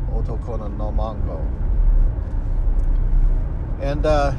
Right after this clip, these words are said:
if you speak Japanese and you're laughing right now, uh, shame on you, but, uh, that's okay.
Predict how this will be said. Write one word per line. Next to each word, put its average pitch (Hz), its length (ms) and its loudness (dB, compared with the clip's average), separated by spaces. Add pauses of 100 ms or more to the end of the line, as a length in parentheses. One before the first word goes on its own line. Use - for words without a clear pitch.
(560)
if - 140 -2
you 151 140 -2
speak 165 280 6
Japanese 135 540 2
and 117 100 -4
you're 113 160 -4
laughing 120 440 -2
right 113 200 -2
now, 110 300 0 (600)
uh, 107 300 2
shame 131 240 0
on 104 160 -4
you, 101 180 -4 (140)
but, - 160 2 (120)
uh, 107 240 0 (580)
that's - 180 2
okay. - 340 4